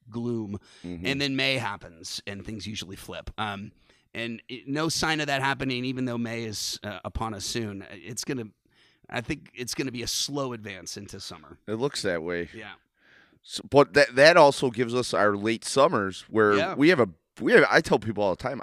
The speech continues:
Speaker 2: October's great in Buffalo.
Speaker 1: Oh, October, gr-,
Speaker 2: You
Speaker 1: in
Speaker 2: can
Speaker 1: early
Speaker 2: still golf in
Speaker 1: Yeah, absolutely. And
Speaker 2: October.
Speaker 1: and when we were, uh, you know, debating about, you know, the Bills' schedule, it's like,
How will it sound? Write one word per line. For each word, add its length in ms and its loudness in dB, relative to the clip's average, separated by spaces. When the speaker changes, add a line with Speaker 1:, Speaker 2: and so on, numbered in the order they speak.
Speaker 2:
October's 560 -2
great 420 -2
in 100 -20
Buffalo. 360 -12
Speaker 1:
Oh, 160 -6
October, 400 -8
gr-, 120 -16
Speaker 2:
You 100 -6
Speaker 1:
in 80 -10
Speaker 2:
can 80 0
Speaker 1:
early 60 -2
Speaker 2:
still 200 10
golf 400 6
in 80 0
Speaker 1:
Yeah, 200 -2
absolutely. 600 -4
And 180 2
Speaker 2:
October. 480 4
Speaker 1:
and 160 0
when 160 -4
we 140 -8
were, 360 -4
uh, 180 0
you 200 -4
know, 160 -4
debating 560 -2
about, 320 -6
you 80 -8
know, 60 -8
the 100 -12
Bills' 300 -4
schedule, 480 -6
it's 160 -10
like, 240 -16